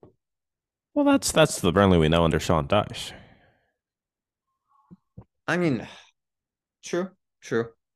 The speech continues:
Speaker 2: true. Um, I don't think a team like that completely loses their D N A.
Speaker 1: <laughs>
Speaker 2: I mean, I mean, you can, you can take Dyche out of Burnley, but you can't take
Speaker 1: <laughs>
Speaker 2: Burnley. No, wait.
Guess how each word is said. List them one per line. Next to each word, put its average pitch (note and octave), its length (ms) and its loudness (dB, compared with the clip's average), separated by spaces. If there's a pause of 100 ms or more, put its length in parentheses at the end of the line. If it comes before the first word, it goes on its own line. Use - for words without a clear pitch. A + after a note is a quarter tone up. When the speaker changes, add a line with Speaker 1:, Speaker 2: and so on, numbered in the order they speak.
(760)
Speaker 2:
true. E2+ 300 -4 (320)
Um, G2+ 440 0 (840)
I C#3 60 0
don't D3 140 2
think B2+ 180 2
a - 40 -14
team A#2+ 120 -2
like G2 160 -2
that - 180 -8
completely F#2+ 360 -6
loses G2 300 -6
their D#2+ 120 -8
D - 160 -10
N - 100 -10
A. - 200 -10 (320)
Speaker 1:
<laughs> - 1120 -4
Speaker 2:
I A#2 100 0
mean, G#2+ 160 2
I A2 120 0
mean, G2 200 0
you G2+ 100 0
can, G#2+ 180 -6
you A#2 100 -4
can A#2+ 160 -4
take A2+ 240 -2
Dyche F2+ 260 -2
out - 100 -10
of - 100 -16
Burnley, E2 480 -14
but F2 120 -6
you F2 100 -6
can't - 200 -12
take F2+ 180 0 (680)
Speaker 1:
<laughs> - 640 -20
Speaker 2:
Burnley. F#2 460 -2
No, G2+ 180 -4
wait. D#2+ 220 -10